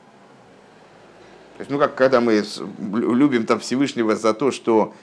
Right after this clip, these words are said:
а, там, служим Всевышнему за то, что он нам вовремя выдаст зарплату. А еще, глядишь, и подарочек даст, и какую-нибудь, э, какую-нибудь там тринадцатую зарплату.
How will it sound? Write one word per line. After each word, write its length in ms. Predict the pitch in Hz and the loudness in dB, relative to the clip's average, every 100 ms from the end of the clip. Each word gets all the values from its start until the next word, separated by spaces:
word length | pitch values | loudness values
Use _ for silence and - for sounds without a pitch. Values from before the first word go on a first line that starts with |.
| _ - | _ -4
а, 320 | 101 101 95 | 2 4 4
там, 280 | 101 95 - | 2 -2 -6
служим 500 | - 143 202 123 104 | -6 0 2 2 -2
Всевышнему 720 | - - 175 214 226 202 190 | -4 -2 -2 -2 -2 -2 -2
за 200 | 120 98 | -4 -4
то, 360 | - 180 208 - - _ | 2 4 2 0 -16 _
что 320 | - 135 160 | -6 0 0
он 140 | 139 139 | 0 -2
нам 300 | 143 107 101 | -4 -4 -4
вовремя 440 | 107 156 156 147 107 | -2 0 0 -2 -2
выдаст 340 | 120 143 110 | -2 -4 -2
зарплату. 480 | 107 127 98 87 - _ _ _ _ _ | -2 -2 -6 -8 -12 _ _ _ _ _
А 120 | - - | -6 -6
еще, 540 | 98 - 160 - 120 - | -6 0 2 2 0 -8
глядишь, 540 | 95 95 110 131 - - | -10 -6 -4 -4 -8 -12
и 140 | - 107 | -8 -6
подарочек 540 | 98 101 92 82 - | -2 -2 -2 -6 -8
даст, 240 | 90 - - - - | -8 -8 -12 -20 -8
и 100 | 107 | -4
какую-нибудь, 640 | 110 - 110 107 98 104 104 - - - - - | -4 -2 -2 -2 -4 -6 -8 -20 -20 -20 -20 -16
э, 760 | - - 104 92 87 - - - - | -10 -6 -2 -2 -2 -2 -4 -6 -10
какую-нибудь 360 | 175 - 98 - - | -14 -8 -8 -10 -20
там 140 | - 82 - | -16 -8 -2
тринадцатую 480 | 131 131 98 101 | 0 0 -2 -4
зарплату. 480 | 95 90 95 87 - | -4 -4 -4 -6 -8